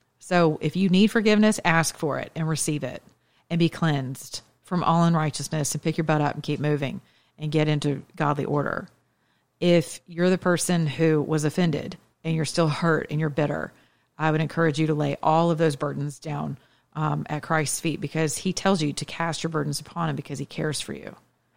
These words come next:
So to, to take your lives back so that you can establish liberty in your homes. Because as much as we're fighting for our liberty here as, as fellow countrymen and women,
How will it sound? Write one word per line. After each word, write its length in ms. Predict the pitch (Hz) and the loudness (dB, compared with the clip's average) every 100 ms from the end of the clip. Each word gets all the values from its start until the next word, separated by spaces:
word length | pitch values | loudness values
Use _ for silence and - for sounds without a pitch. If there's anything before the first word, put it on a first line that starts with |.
| _ _ _ _ _ | _ _ _ _ _
So 520 | _ - 196 175 175 165 - _ _ | _ -4 2 4 4 2 -8 _ _
to, 140 | - 185 | -2 -2
to 240 | - - | 0 -2
take 240 | 175 208 196 | 2 2 2
your 120 | 180 | 2
lives 440 | 165 156 151 143 | 4 4 2 -2
back 480 | - - - - - _ _ | -8 -10 -10 -12 -16 _ _
so 160 | - - | -12 -6
that 140 | 156 143 | -2 -2
you 220 | 143 160 | -4 -4
can 160 | 160 | -2
establish 580 | 143 - 170 156 156 147 | -2 -2 -2 -2 -2 -4
liberty 540 | 160 160 165 156 147 - | -6 -2 2 2 0 -4
in 180 | - | -4
your 120 | 151 143 | -4 -4
homes. 720 | - 165 147 135 113 - - _ _ _ _ _ _ _ - | -2 0 0 -2 -8 -16 -20 _ _ _ _ _ _ _ -8
Because 380 | 170 175 175 | -2 2 2
as 120 | 175 180 | 2 4
much 200 | 202 208 | 4 4
as 140 | 190 | 2
we're 100 | 180 | 0
fighting 540 | - 185 180 180 151 | 2 4 6 4 2
for 160 | 139 147 | -2 0
our 180 | 160 165 | 2 2
liberty 400 | 165 156 160 147 | 4 2 2 -2
here 480 | 139 190 170 151 - | -4 -2 0 0 -4
as, 260 | - 151 - | -4 -6 -6
as 340 | - 156 147 - | -6 -4 -4 -4
fellow 240 | 170 165 | 0 0
countrymen 480 | 160 185 175 165 151 | 2 0 0 0 0
and 80 | 151 | 2
women, 380 | 175 175 151 | 2 2 0